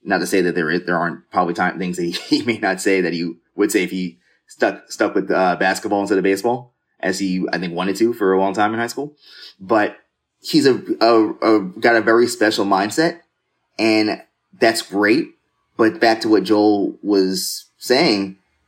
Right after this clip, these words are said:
you shouldn't have to have a super special Brazilian <laughs> mindset to deal with things. You should be o-, it, it should be, you should be okay with being, like, you know,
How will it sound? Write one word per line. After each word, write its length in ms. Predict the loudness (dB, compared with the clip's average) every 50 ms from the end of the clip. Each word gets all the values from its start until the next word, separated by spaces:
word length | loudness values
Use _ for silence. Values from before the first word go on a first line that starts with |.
| _
you 120 | -6 -4 -2
shouldn't 260 | 0 0 2 2 2
have 180 | 2 0 0
to 80 | 0 0
have 160 | 0 0 0
a 60 | 0
super 320 | -2 -2 -2 0 2 0 0
special 360 | 2 2 0 2 2 0 0
Brazilian 400 | 0 0 0 0 0 0 0 0
<laughs> 0 |
mindset 840 | 0 0 0 0 -2 -4 -6 -6 -4 -2 -4 -4 -4 -8 -12 -14 -16 _ -20 -20 -6 _
to 80 | 0 4
deal 180 | 4 6 6
with 140 | 6 4 2
things. 280 | 0 -4 -8 -10 -4 -2
You 100 | -2 0
should 140 | 0 2
be 140 | 2 2 4
o-, 120 | 4 4 4
it, 80 | 4
it 260 | 4 4 4 2 2
should 120 | 2 0 0
be, 280 | 2 0 0 -2 -6 _ _
you 60 | -10
should 80 | -4 2
be 120 | 4 4
okay 220 | 4 4 4 4 6
with 200 | 6 4 4 4
being, 260 | 2 2 2 2 0
like, 280 | -2 -2 -2 -4 -10 _
you 100 | -4 -4
know, 320 | -2 -2 -2 -4 -4 -8